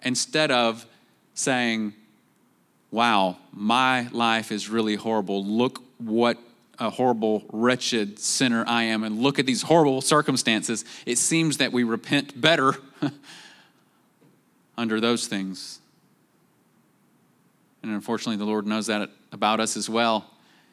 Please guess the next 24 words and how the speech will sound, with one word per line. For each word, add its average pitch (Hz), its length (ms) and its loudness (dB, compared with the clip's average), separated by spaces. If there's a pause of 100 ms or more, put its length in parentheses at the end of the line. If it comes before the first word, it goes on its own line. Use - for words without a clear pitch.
(280)
And 123 80 0
the 113 80 2
Lord 131 500 4 (680)
disciplines 120 520 -2
us - 920 -8 (220)
because 120 240 -6
He 120 80 0
loves 120 320 -2
us, 95 180 -6
just - 240 -10
like 110 160 -4
you 110 140 -6
parents 110 340 -6
in 107 120 -6
here. 107 260 -6 (880)
You 117 80 -8
don't 110 160 -4
just 107 320 -8 (340)
let 117 260 -4
your 117 100 -6
children 113 520 -6
run 113 160 -4
around 107 360 -4
doing 107 340 -4